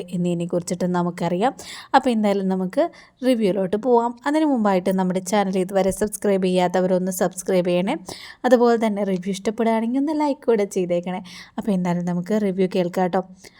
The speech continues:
ആ, പിന്നെ ഒരു കാര്യം കൂടെ പറഞ്ഞോട്ടെ, നമ്മുടെ ചാനലിൽ പത്രമാറ്റിൻ്റെ അപ്കമിങ് എപ്പിസോഡിൻ്റെ റിവ്യൂസ് ചെയ്യുന്നുണ്ട്.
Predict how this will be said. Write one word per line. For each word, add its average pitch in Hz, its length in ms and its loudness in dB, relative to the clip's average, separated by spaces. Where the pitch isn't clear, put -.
ആ, 233 60 -2
പിന്നെ 247 240 -2
ഒരു 247 140 2
കാര്യം 202 220 2
കൂടെ 185 180 0
പറഞ്ഞോട്ടെ, 180 440 -2
നമ്മുടെ 190 340 -2
ചാനലിൽ 185 600 -2
പത്രമാറ്റിൻ്റെ 185 800 -2
അപ്കമിങ് 190 520 -4
എപ്പിസോഡിൻ്റെ 180 680 -2
റിവ്യൂസ് 175 460 -2
ചെയ്യുന്നുണ്ട്. 175 540 -4